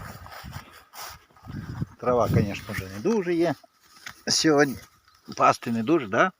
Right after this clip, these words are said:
Ромашка? Не дуже є що пасти, казі, да? Водички хочеться, казі, да? Водички хочеться. Гайди. Дід, пийте водички, давай. А йди, іди пий водички.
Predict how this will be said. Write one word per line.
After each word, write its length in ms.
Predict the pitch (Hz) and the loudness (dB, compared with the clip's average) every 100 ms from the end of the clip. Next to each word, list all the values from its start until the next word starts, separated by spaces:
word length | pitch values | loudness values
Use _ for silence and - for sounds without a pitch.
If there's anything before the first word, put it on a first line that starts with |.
| _ _ - - - | _ _ -20 -20 -10
Ромашка? 400 | 107 107 - - - _ - - - - - - - _ | -2 -2 -2 -12 -18 _ -20 -20 -16 -14 -14 -16 -20 _
Не 80 | 127 | -6
дуже 260 | 143 220 220 | 0 0 4
є 120 | 175 | 2
що 160 | - 107 | 2 0
пасти, 380 | 104 92 - | 0 -2 -6
казі, 260 | 95 98 104 | -6 -4 0
да? 260 | 120 180 185 - _ _ _ _ - - - - _ _ - - - - | 4 4 2 -12 _ _ _ _ -20 -20 -20 -20 _ _ -20 -20 -14 0
Водички 580 | 139 120 107 120 - 160 | 2 2 2 0 2 0
хочеться, 540 | 139 113 120 165 - | 4 2 2 -2 -4
казі, 320 | 220 110 95 85 | -2 -2 -2 0
да? 280 | 113 147 - _ _ _ _ _ _ | 2 2 -2 _ _ _ _ _ _
Водички 500 | 123 95 117 117 123 | -10 -4 -4 -2 -6
хочеться. 460 | - 82 - - 98 | -6 -10 -14 -8 -2
Гайди. 240 | 117 104 - - - - - - - | 0 -2 -10 -18 -18 -16 -18 -18 -8
Дід, 200 | 101 107 | -2 -2
пийте 220 | - 101 90 | -2 -4 -6
водички, 500 | 95 143 160 - 101 | 0 0 0 -2 -4
давай. 180 | 95 - - - - | -4 -6 -20 -20 -4
А 60 | - | -2
йди, 180 | 110 - 110 | -2 -4 -6
іди 160 | 107 | -6
пий 140 | 104 98 | -4 -4
водички. 420 | 95 98 - | -4 -8 -10